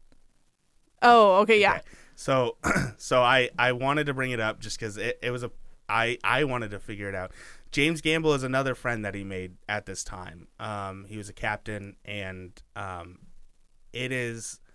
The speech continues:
Speaker 2: it's said that it's because of Gamble that he got moved to Milan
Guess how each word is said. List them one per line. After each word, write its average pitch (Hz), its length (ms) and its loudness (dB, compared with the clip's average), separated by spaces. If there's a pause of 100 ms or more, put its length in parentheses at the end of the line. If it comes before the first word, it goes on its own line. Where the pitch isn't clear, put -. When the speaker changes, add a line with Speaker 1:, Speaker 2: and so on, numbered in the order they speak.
(1500)
Speaker 2:
it's 139 380 -2
said 160 360 2
that 127 200 4
it's 117 220 -6
because 123 520 -4
of 110 180 -6
Gamble 113 440 -6
that 101 180 -8
he 120 100 -14
got 104 240 -6
moved 120 280 -10
to - 80 -14
Milan 82 400 -18